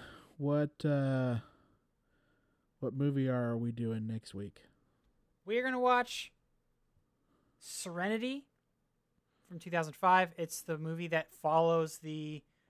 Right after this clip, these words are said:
Speaker 2: short-lived series Firefly.
Speaker 1: Cool. I've never seen any one of those things, so.
Speaker 2: Cool.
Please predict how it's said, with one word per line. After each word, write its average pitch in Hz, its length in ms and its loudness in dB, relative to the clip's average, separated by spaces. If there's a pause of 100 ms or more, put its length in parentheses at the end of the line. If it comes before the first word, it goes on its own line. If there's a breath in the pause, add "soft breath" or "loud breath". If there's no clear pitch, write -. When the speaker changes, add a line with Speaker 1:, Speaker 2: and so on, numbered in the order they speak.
(120)
Speaker 2:
short-lived 202 640 4
series 190 500 -6 (280)
Firefly. 160 680 6 (920 soft breath)
Speaker 1:
Cool. 170 180 2
I've 127 100 -2
never 135 120 -2
seen 131 220 -6
any 139 140 -2
one 131 180 -2
of 113 80 -2
those 110 200 -6
things, 107 280 -8
so. 107 260 -8 (520)
Speaker 2:
Cool. 196 440 -2